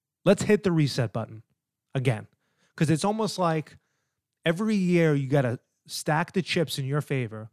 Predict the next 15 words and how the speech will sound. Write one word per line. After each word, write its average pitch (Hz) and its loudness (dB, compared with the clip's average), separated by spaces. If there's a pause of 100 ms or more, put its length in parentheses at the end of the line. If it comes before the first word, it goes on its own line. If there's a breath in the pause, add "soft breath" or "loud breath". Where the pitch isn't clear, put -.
(120)
and 123 -4
thank 139 -4
Reggie 151 0
McKenzie 170 -4
and 131 -6
the 113 -10
salary 147 -2
cap 160 -4
guy 156 -6
at 151 -6
the 165 -4
Raiders 143 0
for 143 -8
doing 127 -4
this. - -14